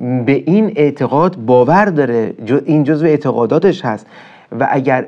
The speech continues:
این نوع رو قبول نداره، حداقل بدونید که شما خارج هستید از آنچه که بهش می‌گن مسیحیت استاندارد،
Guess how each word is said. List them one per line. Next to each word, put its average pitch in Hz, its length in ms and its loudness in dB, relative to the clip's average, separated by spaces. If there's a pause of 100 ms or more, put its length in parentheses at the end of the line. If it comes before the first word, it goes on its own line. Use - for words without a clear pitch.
این 143 400 0
نوع 135 300 0
رو 131 100 0
قبول 123 500 -2
نداره، 131 360 2
حداقل 156 480 2
بدونید 185 440 2
که 190 300 0 (260)
شما 165 480 2
خارج 175 540 0
هستید 120 420 -6
از 117 240 -2
آنچه 143 320 -6
که 131 140 -4
بهش 117 360 -4
می‌گن 127 380 -4 (460)
مسیحیت 123 760 -4
استاندارد، 123 1120 -4